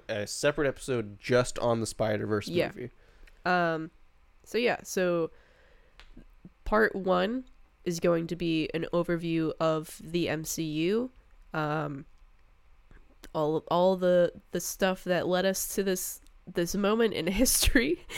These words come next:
Speaker 2: and then, uh, Quantumania, which is the first one that came out this year, and also the thirtieth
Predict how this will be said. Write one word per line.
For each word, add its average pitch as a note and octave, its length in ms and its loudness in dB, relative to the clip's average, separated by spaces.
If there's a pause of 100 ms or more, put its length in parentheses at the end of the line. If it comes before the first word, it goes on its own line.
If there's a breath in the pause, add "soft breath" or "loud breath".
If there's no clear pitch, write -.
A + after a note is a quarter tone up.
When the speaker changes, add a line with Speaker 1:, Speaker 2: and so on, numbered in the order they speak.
(200 loud breath)
Speaker 2:
and A#3+ 320 6
then, A3 440 4 (100)
uh, F3 320 2
Quantumania, D#3 880 -4 (380 soft breath)
which - 100 -14
is - 140 -8
the A#2 100 -6
first D#3 320 -6
one D3 140 -8
that C#3+ 100 -8
came D#3+ 240 -8
out D3 140 -6
this - 220 -14
year, D3 280 -8 (680 soft breath)
and D3 200 -6
also C#3+ 600 -6 (460 soft breath)
the D3+ 100 -2
thirtieth C#3 1200 -10